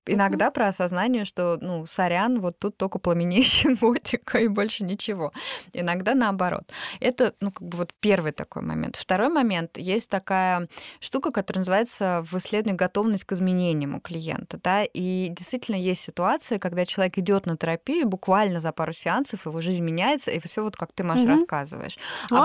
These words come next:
Speaker 1: Вот,
Speaker 2: б-
Speaker 1: видишь, я права была
Speaker 2: Да.
Speaker 1: всё-таки.
Speaker 2: И обычно о таких
Speaker 1: <laughs>
Speaker 2: клиентах говорят, что он был готов к изменениям. Но очень редко такие клиенты, на самом деле, доходят до терапевта, потому что довольно часто они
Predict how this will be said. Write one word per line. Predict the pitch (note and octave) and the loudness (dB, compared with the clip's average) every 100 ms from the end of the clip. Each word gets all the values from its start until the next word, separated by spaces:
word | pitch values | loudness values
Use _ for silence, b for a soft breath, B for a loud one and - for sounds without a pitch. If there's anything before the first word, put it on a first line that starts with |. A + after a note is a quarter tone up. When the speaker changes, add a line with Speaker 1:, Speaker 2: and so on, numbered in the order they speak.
| A4 | 6
Speaker 1:
Вот, | - | 6
Speaker 2:
б- | |
Speaker 1:
видишь, | F4 A4 F#4 D#4 | 4 4 4 2
я | D#4+ | 2
права | D#4+ D4+ C#4+ | 4 6 6
была | B3 A3+ | 6 4
Speaker 2:
Да. | G3+ G3+ F#3+ F3+ E3 F3+ B B B | 6 6 6 4 0 -6 B B B
Speaker 1:
всё-таки. | - | 0
Speaker 2:
И | G3+ | 4
обычно | G3 F#4 - F4 | 4 4 4 4
о | |
таких | F#3+ D#4 D#4+ | 2 2 4
Speaker 1:
<laughs> | |
Speaker 2:
клиентах | D4 C4 A#3+ A3 | 4 2 0 0
говорят, | G#3 A#3+ | 0 0
что | C4+ - | 0 -2
он | - A3+ B3 G3+ | 0 2 2 4
был | G#3+ G#3 | 2 4
готов | F#3+ - A3+ G3+ | 2 4 2 2
к | - | -2
изменениям. | D#3 D#3+ D#3 - - - B B B | -4 -2 -2 -4 -6 -12 B B B
Но | F#3+ G#3 G#3+ G#3+ - _ - | 2 4 4 2 0 _ 2
очень | D4+ F4 E4+ | 4 4 2
редко | C#4+ A3+ - - | 4 2 2 -4
такие | F3 F#3+ | -4 -4
клиенты, | - F#3 A3 F#4+ - | -4 0 0 0 -2
на | F#3 | -2
самом | E3+ G3+ A#3+ | 0 2 2
деле, | A3+ F#3+ | 2 0
доходят | E3+ F3 - G#3 | -2 -2 0 -2
до | F#3 | -2
терапевта, | F#3 F#3+ D4 G4 - | -2 -2 0 -4 -6
потому | - - | -8 -6
что | G3 | -2
довольно | G3 G#3+ G#3 | 0 0 -2
часто | G3 C4+ - F3+ | 0 -2 0 -2
они | F3+ G#3 | -2 -4